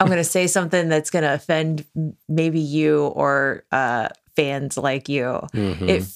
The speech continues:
Speaker 1: feels like a, it feels like a merger between, like, the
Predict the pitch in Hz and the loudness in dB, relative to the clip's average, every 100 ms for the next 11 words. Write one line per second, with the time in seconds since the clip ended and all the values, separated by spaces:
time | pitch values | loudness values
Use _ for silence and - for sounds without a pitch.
0 | - - _ - 220 226 226 226 226 226 | -16 -20 _ 0 2 4 4 4 4 2
1 | 220 - - 175 170 160 156 - _ _ | 0 -4 -6 -2 0 2 0 -2 _ _
2 | _ _ _ _ _ _ _ _ - 165 | _ _ _ _ _ _ _ _ -2 0
3 | 156 151 147 - 165 - 254 220 208 160 | 2 2 0 -2 -4 0 2 2 0 0
4 | 160 175 185 214 214 233 240 240 240 - | 0 2 2 2 2 2 2 0 -6 -16
5 | - _ _ _ _ _ - 156 170 - | -20 _ _ _ _ _ -2 0 0 0
6 | 196 185 175 165 156 147 - _ _ - | 0 0 0 0 -2 -4 -8 _ _ -4
7 | 156 156 156 147 143 - | 0 2 4 2 2 -2